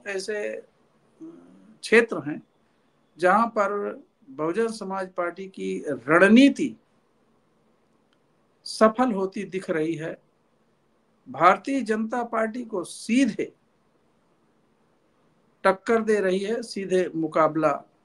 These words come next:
दे रही है। कांग्रेस का जहां तक सवाल है, उत्तर भारत में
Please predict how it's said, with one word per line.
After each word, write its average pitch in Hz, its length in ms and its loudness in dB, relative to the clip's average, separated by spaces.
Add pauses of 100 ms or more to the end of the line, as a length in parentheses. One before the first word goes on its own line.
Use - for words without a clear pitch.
दे 135 220 -4
रही 123 260 -4
है। 110 200 -20 (1400)
कांग्रेस 180 580 2
का 240 260 -2 (340)
जहां 165 360 -6
तक 214 140 -6
सवाल 190 440 -2
है, 202 160 -4 (1800)
उत्तर 208 420 0
भारत 175 480 0
में 240 300 -8